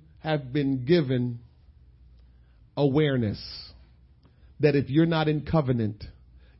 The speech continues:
you have been just living, been living by the grace of God. But there's no guarantee how long God will let you live in the grace of God.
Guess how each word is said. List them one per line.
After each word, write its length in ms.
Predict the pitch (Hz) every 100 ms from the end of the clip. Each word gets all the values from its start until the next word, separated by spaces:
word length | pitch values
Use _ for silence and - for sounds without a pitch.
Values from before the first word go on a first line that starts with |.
| - -
you 400 | - 110 156 180
have 320 | 147 143 131 117
been 360 | 135 123 123 135
just 260 | 139 131 - -
living, 500 | 123 151 131 127 117
been 220 | 127 143
living 240 | 143 139 127
by 200 | 127 120
the 80 | 117
grace 360 | 107 131 123
of 140 | 127 117
God. 340 | 117 104 90 - - - - - - - - _ _ _ _ - - - - - - - - - - _ _ _ _ - -
But 220 | 127 139
there's 200 | 131 160
no 120 | 156 160
guarantee 640 | 151 165 160 156 - 170
how 140 | 147
long 320 | 143 143 143 135
God 200 | 143 131
will 80 |
let 160 | 131 123
you 140 | -
live 220 | 135 135 127
in 100 | 120
the 80 |
grace 380 | 120 127 127 -
of 100 | 113
God. 460 | 113 117 101 90